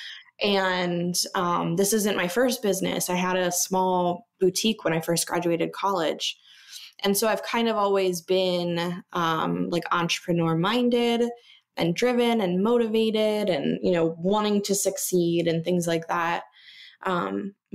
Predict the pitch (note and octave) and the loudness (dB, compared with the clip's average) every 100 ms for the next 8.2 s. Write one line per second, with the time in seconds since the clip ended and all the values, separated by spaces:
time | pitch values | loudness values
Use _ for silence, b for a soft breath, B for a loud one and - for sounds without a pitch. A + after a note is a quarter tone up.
0 | F#3 - B3+ G3 F#3+ F#3+ F3+ - F#3 F3+ | -10 -2 0 0 0 0 -2 -2 -2 0
1 | E3+ E3+ E3+ E3+ E3 E3+ E3+ E3 E3 E3 | -2 -2 -2 -2 0 0 0 2 0 2
2 | E3 E3+ E3 D#3 D#3 - D#3+ D#3 C#3+ D3+ | 0 0 -2 0 0 0 0 0 0 -2
3 | - D#3+ G#3 C4+ C#4 - - - G2+ G#2 | -2 -2 0 0 0 -2 -2 0 0 0
4 | F3+ - B B B B D4 E4+ D#4 C4 | -4 -8 B B B B 0 2 2 0
5 | A#3+ A3+ G3 F#3 F3 - G3 F#3 E3 E3 | 0 2 2 2 0 0 0 2 2 0
6 | E3 D#3 D3+ - - B3+ B3 D3 D3+ D#3 | 0 0 0 -2 -2 -4 -4 -4 0 2
7 | D#3 D#3 D3+ D3+ D3 - _ F#3+ D#3+ C3 | 0 -2 -2 -2 -2 -6 _ -4 0 0
8 | - | -4